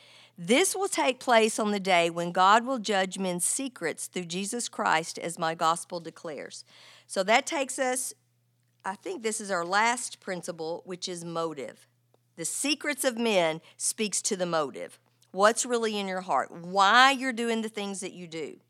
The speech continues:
And where did we see that dealt with any more severely and explicitly than the Sermon on the Mount? Stand before and pray your prayer on the corner to be seen by men. It's, it's, it almost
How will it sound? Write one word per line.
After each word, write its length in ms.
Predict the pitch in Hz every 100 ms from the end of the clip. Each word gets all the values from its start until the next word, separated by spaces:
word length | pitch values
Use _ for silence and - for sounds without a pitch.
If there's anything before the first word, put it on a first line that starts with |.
| _ _ _ _ _ _ - _ -
And 240 | 190 190 196
where 500 | 226 254 330 370 349 - 208
did 220 | 233 220
we 100 | 240
see 540 | 240 269 262 269 262 _ _ _ -
that 400 | 196 226 226 196
dealt 240 | 233 233
with 240 | 208 190 -
any 240 | 214 247 277
more 220 | 254 240
severely 760 | 247 208 214 202 175 165 160 _ _ -
and 360 | 175 170 170
explicitly 760 | - - - 220 214 202 170 170
than 200 | 170 165
the 60 |
Sermon 360 | 156 190 175 165
on 140 | 156
the 80 | 156
Mount? 420 | 151 131 - _ _ _ _ _ _ _ _ - - _
Stand 400 | - 240 240 277
before 400 | 269 302 285 277
and 160 | 220 196
pray 240 | 240 262
your 200 | 277 277
prayer 380 | - 269 269 262
on 140 | 262
the 80 | 240
corner 400 | 240 254 254 247
to 120 | 240
be 120 | 208
seen 320 | 214 233 226 220
by 160 | 208
men. 380 | 202 196 156 143
It's, 160 | 165 - -
it's, 280 | 208 214 - _ _ _ -
it 140 | 196
almost 320 | 196 208 185